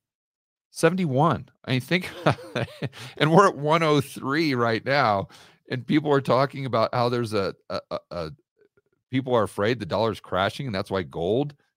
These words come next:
and Bitcoin are going up? What? It's, it's just, it's almost like these people, they want to push a narrative, and they're gonna cherry pick whatever data points back up that narrative, and they're gonna completely ignore everything else. It's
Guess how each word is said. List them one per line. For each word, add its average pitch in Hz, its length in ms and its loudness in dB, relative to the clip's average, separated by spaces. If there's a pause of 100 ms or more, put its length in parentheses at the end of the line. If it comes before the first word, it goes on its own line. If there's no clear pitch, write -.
(140)
and 80 120 -14
Bitcoin 143 380 -4
are 185 60 -8
going 190 280 -4
up? 240 180 -6 (400)
What? 294 240 -4 (560)
It's, - 260 -8
it's - 180 -12
just, - 320 -12 (140)
it's - 140 -14 (100)
almost 226 440 -4
like 151 200 2
these 127 240 -2
people, 117 580 -2 (140)
they 131 160 0
want 143 500 -2
to - 140 -6
push - 440 -4 (140)
a 113 60 -4
narrative, 95 920 -2 (100)
and 113 80 -8
they're 131 80 2
gonna 131 180 -2
cherry 170 440 2
pick - 380 -10
whatever 131 260 0
data 104 380 -2
points - 540 -14 (340)
back 117 240 0
up 104 120 -4
that 92 220 -4
narrative, 87 640 -6 (180)
and 120 100 -2
they're 131 80 2
gonna 123 160 0
completely 123 600 -4
ignore 98 560 -6
everything 87 360 -8
else. - 380 -16 (520)
It's 139 160 -8